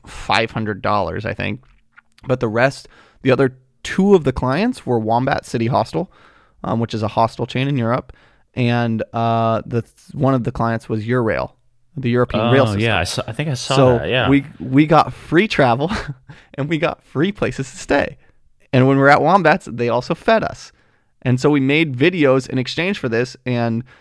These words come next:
Speaker 1: then me and Gabe and my buddy Lewis, who came out, we got <laughs> to run around, got free train passes, got free hostels to stay in, and were able to spend, like, two hundred dollars each and make an entire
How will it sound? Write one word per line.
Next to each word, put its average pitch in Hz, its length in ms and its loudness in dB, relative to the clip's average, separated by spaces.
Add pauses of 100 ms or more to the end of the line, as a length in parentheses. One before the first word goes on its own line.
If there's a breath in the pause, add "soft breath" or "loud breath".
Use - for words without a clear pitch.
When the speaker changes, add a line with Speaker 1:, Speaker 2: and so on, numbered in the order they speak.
(180 soft breath)
Speaker 1:
then 123 480 0
me 123 420 0
and 120 220 -4
Gabe 120 360 0
and 113 140 -4
my 117 120 -2
buddy 113 220 0
Lewis, 147 340 0
who 117 80 -4
came 113 240 -2
out, 113 260 -2 (440 soft breath)
we 120 120 -2
got 123 240 -4
<laughs> - 120 -6
to 165 80 4
run 135 280 2
around, 135 460 0 (320 soft breath)
got 123 220 0
free 131 320 -4 (240)
train 123 380 -4
passes, 123 520 0
got - 240 -4
free 127 420 -2
hostels 123 540 0
to 123 60 -8
stay 107 360 -2
in, 143 200 -2
and 117 340 -4 (300 soft breath)
were 123 180 0
able 127 280 0
to 123 100 0
spend, 139 460 0
like, 104 320 -4 (100)
two 131 240 0
hundred 120 300 -2
dollars 113 440 -2
each 131 460 -4
and 117 180 -4
make 117 220 -4
an 110 100 -6
entire 110 600 -2